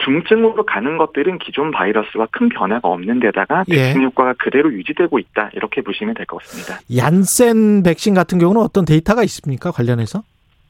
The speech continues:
Speaker 1: 네, 얀센 백신은 주로 미국에서 사용을 하고 있기 때문에
Speaker 2: 예.
Speaker 1: 미국에서는 델타 변이가 아직까지 크게 확산되지 않았거든요.
Speaker 2: 예.
Speaker 1: 그래서 한 달 이내에 데이터가 나올 것으로 보입니다.
Speaker 2: 모더나, 아까 화이자하고 아스트라제네카 말씀하셨는데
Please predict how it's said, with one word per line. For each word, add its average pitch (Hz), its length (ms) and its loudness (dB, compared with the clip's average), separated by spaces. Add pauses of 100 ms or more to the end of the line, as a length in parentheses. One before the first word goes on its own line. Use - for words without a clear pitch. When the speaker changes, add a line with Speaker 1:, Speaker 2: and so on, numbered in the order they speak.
(100)
Speaker 1:
네, - 140 2
얀센 220 420 0
백신은 185 520 -4
주로 143 220 0
미국에서 196 460 -2
사용을 160 300 -6
하고 139 160 -2
있기 - 120 -6
때문에 95 520 -6
Speaker 2:
예. 139 120 2
Speaker 1:
미국에서는 151 600 -2
델타 104 340 -2
변이가 156 400 -2
아직까지 - 420 -4
크게 - 240 -6
확산되지 170 580 -2
않았거든요. 95 760 -6
Speaker 2:
예. 143 80 4
Speaker 1:
그래서 120 240 2
한 220 200 2
달 147 180 2
이내에 110 340 -6
데이터가 110 440 -8
나올 95 240 -2
것으로 113 320 -8
보입니다. - 520 -16 (340)
Speaker 2:
모더나, 196 480 4
아까 156 320 2
화이자하고 185 920 4
아스트라제네카 151 720 0
말씀하셨는데 131 1120 2